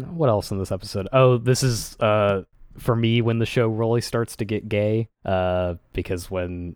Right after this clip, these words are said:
Homura's confronting Sayaka, uh, she has the line, uh, to Sayaka talking about Madoka, "No, everything I do is for her," uh, to which I just wrote, "Gay."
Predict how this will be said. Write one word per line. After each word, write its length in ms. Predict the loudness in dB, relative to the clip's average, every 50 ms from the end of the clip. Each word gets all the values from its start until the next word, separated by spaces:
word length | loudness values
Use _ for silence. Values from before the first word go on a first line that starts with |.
| -14
Homura's 440 | -10 -8 -8 -8 -6 -8 -8 -8 -10
confronting 480 | -10 -12 -12 -8 -8 -10 -8 -8 -8 -8
Sayaka, 720 | -6 -6 -4 -4 -4 -4 -6 -6 -4 -4 -2 -4 -4 -6 -10 _ _
uh, 200 | -12 -10 -8 -8 -8
she 120 | -8 -8 -6
has 140 | -8 -8 -8
the 100 | -8 -8
line, 440 | -6 -6 -6 -6 -6 -6 -6 -8 -8 -8
uh, 360 | -8 -8 -6 -6 -6 -6 -8
to 120 | -8 -8 -8
Sayaka 540 | -4 0 2 2 2 2 0 -2 -4 -4 -2
talking 180 | -4 -6 -6 -6
about 200 | -6 -8 -10 -14 _ _ _ _
Madoka, 480 | 0 0 0 0 -4 -6 -6 -6 -6 -6 -2
"No, 320 | 2 4 4 4 4 2
everything 440 | 0 0 -2 -2 -2 -2 -2 -2 -2
I 100 | -2 -4
do 240 | -2 -2 -4 -2 -2
is 120 | -4 -6 -6
for 140 | -8 -8
her," 360 | -6 -4 -4 -2 -2 -2 -4 -6 _ -20 -20 -20 -20 _
uh, 340 | -8 -8 -6 -6 -6 -8 -10 -12 -14 _
to 100 | -14 -12
which 200 | -12 -10 -10 -10
I 80 | -12 -12
just 280 | -12 -12 -14 -14 -10 -10
wrote, 180 | -10 -10 -12 -14 -8
"Gay." 1500 | -4 -2 0 2 2 2 4 4 4 4 4 4 4 4 6 6 6 6 4 4 4 4 4 4 2 4 4 2 2 0